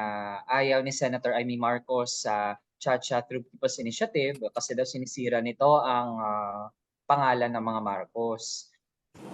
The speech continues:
Ah, sa pagtingin po natin, tinututulan ni Senator Amy Marcos ang Chacha via People's Initiative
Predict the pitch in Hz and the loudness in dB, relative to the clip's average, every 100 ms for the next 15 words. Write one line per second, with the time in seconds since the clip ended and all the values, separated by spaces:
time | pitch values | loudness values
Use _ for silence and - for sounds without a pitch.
0 | - 117 117 - - 170 180 190 180 196 | -6 -2 -2 -2 -2 0 0 0 4 6
1 | 190 185 190 190 185 180 170 175 175 170 | 6 6 2 2 2 2 2 2 4 6
2 | 156 160 165 143 143 143 131 143 143 135 | 6 4 0 -2 0 0 0 -2 -2 -2
3 | 139 147 - 135 - 127 190 214 - 156 | -2 -6 -4 -4 -4 -6 2 2 4 4
4 | 143 139 139 123 123 117 117 _ 170 170 | 4 4 2 4 4 0 -2 _ 0 2
5 | 165 - 143 170 165 120 | 0 0 -2 -2 2 0